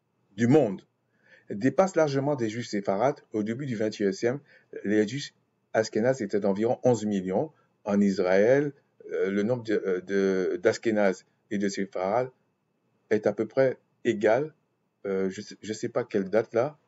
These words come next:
mais je pense que, mais en tout cas dans le monde, ils sont, ils sont beaucoup plus. Euh, le grand rabbinat est à la fois un grand rabbin ashkénaze et un grand rabbin séfarade sur un pied d'égalité. Toutes les congrégations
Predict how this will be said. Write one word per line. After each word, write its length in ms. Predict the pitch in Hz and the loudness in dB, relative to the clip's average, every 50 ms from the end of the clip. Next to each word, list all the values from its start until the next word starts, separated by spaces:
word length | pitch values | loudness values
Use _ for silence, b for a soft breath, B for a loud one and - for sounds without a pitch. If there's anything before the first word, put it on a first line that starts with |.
| _ _ _ _ _ _ _ - | _ _ _ _ _ _ _ -6
mais 180 | 98 113 139 139 | -2 0 0 0
je 120 | - 120 | 0 -4
pense 260 | 117 - 131 139 139 | -4 -4 -6 -6 -6
que, 380 | - - 117 120 127 127 - - _ _ _ _ _ _ _ _ _ _ _ _ _ _ _ _ _ _ _ _ _ _ _ _ _ _ _ _ _ _ _ _ _ _ - | -6 -4 -2 -2 -2 -2 -4 -6 _ _ _ _ _ _ _ _ _ _ _ _ _ _ _ _ _ _ _ _ _ _ _ _ _ _ _ _ _ _ _ _ _ _ -6
mais 120 | 113 104 | -4 -4
en 60 | 107 | -2
tout 80 | - 139 | 0 2
cas 100 | 156 147 | 2 4
dans 140 | 127 117 110 | 4 4 4
le 80 | 107 | 4
monde, 240 | 107 120 156 165 - - - | 4 4 4 2 0 -2 -8
ils 100 | 107 - | -8 -6
sont, 300 | - 131 - 113 - _ _ _ _ _ _ _ - | -4 -6 -6 -6 -8 _ _ _ _ _ _ _ -12
ils 120 | 107 107 | -10 -8
sont 160 | - - 120 113 | -4 -4 -4 -2
beaucoup 280 | 104 123 131 - - | -2 -4 -4 -4 -6
plus. 360 | - 92 87 - - - _ _ _ _ _ _ _ _ _ _ _ _ _ _ _ _ _ _ _ - - | -12 -12 -16 -16 -18 -20 _ _ _ _ _ _ _ _ _ _ _ _ _ _ _ _ _ _ _ -6 0
Euh, 460 | 127 117 113 113 113 110 107 107 107 | 2 2 4 6 4 6 6 4 4
le 140 | 110 123 123 | 4 2 2
grand 220 | 120 143 160 175 160 | 2 2 0 2 4
rabbinat 500 | 156 147 139 143 147 135 127 123 113 98 | 4 4 4 2 -2 0 0 0 2 0
est 160 | 113 113 123 | 0 0 0
à 60 | 107 | 0
la 120 | 107 101 98 | 0 0 0
fois 260 | - - 101 - - | -2 -6 -6 -4 -4
un 80 | 110 | -4
grand 260 | 107 107 107 117 107 104 | -4 -4 -4 -2 -2 -2
rabbin 200 | 101 98 104 - | -2 -2 -4 -4
ashkénaze 760 | - 107 104 - - - 104 107 110 117 139 147 151 147 - _ - | -2 -2 -2 -2 -2 -4 -4 -2 -2 -2 -2 -2 -4 -6 -12 _ -8
et 140 | 107 101 101 | -4 -2 -2
un 80 | 101 | -2
grand 180 | 101 107 104 110 | -2 -2 -4 -4
rabbin 180 | 104 101 110 | -4 -4 -6
séfarade 540 | 113 - - 101 98 98 90 92 101 117 131 - _ _ _ _ _ _ | -6 -6 -6 -8 -6 -4 -2 -2 -2 -2 -4 -8 _ _ _ _ _ _
sur 160 | - - 107 | -6 -4 -2
un 60 | 101 | -2
pied 160 | 98 - 117 113 | -2 -4 -4 -4
d'égalité. 500 | 107 95 98 95 92 92 _ - 73 - _ _ _ - | -4 -2 -2 -2 -4 -4 _ -16 -20 -20 _ _ _ -10
Toutes 180 | - 151 - - | -10 -10 -8 -6
les 140 | 127 123 | -6 -6
congrégations 720 | 98 - 110 104 107 104 104 101 101 98 - 107 98 90 | -6 -4 -6 -6 -6 -4 -4 -6 -6 -6 -8 -8 -8 -8